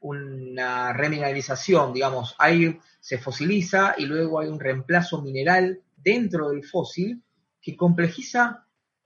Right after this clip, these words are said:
eh, a la, y digamos, y aparte tenés, eh, el fósil es rojo,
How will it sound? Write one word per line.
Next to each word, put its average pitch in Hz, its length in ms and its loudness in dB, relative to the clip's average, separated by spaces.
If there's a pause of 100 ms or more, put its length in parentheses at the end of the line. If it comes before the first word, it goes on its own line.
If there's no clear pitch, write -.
eh, 127 320 0
a 131 120 -2
la, 151 340 0
y 127 80 -10
digamos, 139 420 -2
y 123 60 -4
aparte 160 320 2
tenés, 143 460 -6 (340)
eh, 123 300 -2
el 123 100 -4
fósil 151 320 -2
es 147 100 -2
rojo, 208 460 2